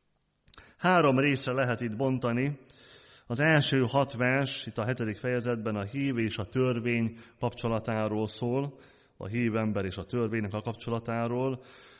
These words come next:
A másik <clears throat> rész a törvény és a bűnnel kapcsolatos, ez a hetedik versről a tizenharmadik versig, és amit felolvastunk a tizennegyedik versről a huszonötödik versig, a hívő és a bűn,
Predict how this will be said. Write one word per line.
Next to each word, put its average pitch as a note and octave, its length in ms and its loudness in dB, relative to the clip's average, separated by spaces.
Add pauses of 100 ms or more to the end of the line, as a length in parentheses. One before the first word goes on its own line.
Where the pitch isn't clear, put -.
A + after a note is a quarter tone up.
(160)
A A#2+ 100 -4
másik C#3 680 2 (140)
<clears throat> A#2+ 160 2
rész B2 520 0
a A#2+ 80 -8
törvény B2 540 4
és A2 200 0
a F#2+ 160 -2
bűnnel C3 1120 0
kapcsolatos, C3 760 -4
ez G2 120 -6
a G2 100 -2
hetedik G#2+ 400 -4
versről G2+ 420 -4
a F#2+ 40 -6
tizenharmadik B2 800 -2
versig, C3 560 -6 (360)
és C3 100 -4
amit F3 240 2
felolvastunk B2+ 720 2
a A2+ 80 -2
tizennegyedik A#2+ 720 0
versről A2+ 380 -2
a G2+ 40 -2
huszonötödik A2 680 -4
versig, A2 540 -4 (400)
a F#2+ 140 -10
hívő B2 680 0 (260)
és - 180 -4
a A2 80 0
bűn, G#2 560 0